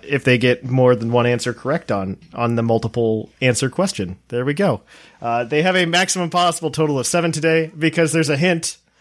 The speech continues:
that they can also use as a lifeline, but if they get everything correct without using the hint, they, uh, they can cash it in for an extra point.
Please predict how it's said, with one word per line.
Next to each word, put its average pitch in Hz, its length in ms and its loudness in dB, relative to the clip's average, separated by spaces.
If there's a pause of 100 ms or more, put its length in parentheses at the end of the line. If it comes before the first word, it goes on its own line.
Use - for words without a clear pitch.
(300)
that 139 200 0
they 143 160 2
can 135 200 -2
also 139 260 2
use 139 220 2
as 120 80 -6
a 127 40 -2
lifeline, 143 440 0
but 131 100 -2
if 123 80 -6
they 135 80 -2
get 143 140 0
everything 139 280 0
correct 131 300 -2
without 127 260 -4
using 165 300 0
the 156 80 2
hint, 151 320 -2 (460)
they, 117 320 2
uh, 104 180 -4
they 110 180 -2
can 98 280 -4 (200)
cash 110 280 0
it 104 40 -2
in 98 100 -2
for 98 140 -4
an 95 60 -2
extra 98 240 -6
point. 131 300 -6